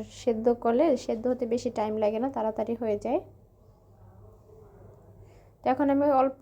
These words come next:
পরিমাণে পানি দিয়ে হালকা করে কষিয়ে নেব, কারণ এটা সেদ্ধ, তাই বেশি কষানো যাবে না, তাহলে ভেঙে যাবে। এখন আমার কষানো শেষ, দেখেন দিয়ে দিছি সম্পূর্ণ পানিটা। আর বেশি পানি ব্যবহার করিনি, মাখা মাখা পানি দিয়েছি,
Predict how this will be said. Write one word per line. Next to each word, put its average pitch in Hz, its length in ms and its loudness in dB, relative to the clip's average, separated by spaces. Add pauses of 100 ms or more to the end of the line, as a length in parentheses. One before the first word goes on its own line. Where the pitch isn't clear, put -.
পরিমাণে 254 500 0
পানি 233 260 -2
দিয়ে 240 140 -2
হালকা 214 300 -2
করে 285 220 2
কষিয়ে 233 320 -4
নেব, 208 120 -4
কারণ 220 240 -2
এটা 240 140 -6
সেদ্ধ, 240 320 -4 (100)
তাই 233 160 0
বেশি 220 300 -2
কষানো 226 340 -4
যাবে 208 200 2
না, 233 100 -2
তাহলে 233 280 -2
ভেঙে 226 320 -2
যাবে। 208 280 0 (3250)
এখন 233 280 -2
আমার 247 220 2
কষানো 254 360 0
শেষ, 302 260 0
দেখেন 247 320 -2
দিয়ে 233 140 2
দিছি 254 200 -2
সম্পূর্ণ 226 520 -4
পানিটা। 208 420 -4 (1300)
আর 220 120 0
বেশি 240 240 0
পানি 254 220 0
ব্যবহার 220 360 2
করিনি, 214 360 -4
মাখা 233 260 -4
মাখা 208 220 -6
পানি 208 240 -2
দিয়েছি, 226 300 -2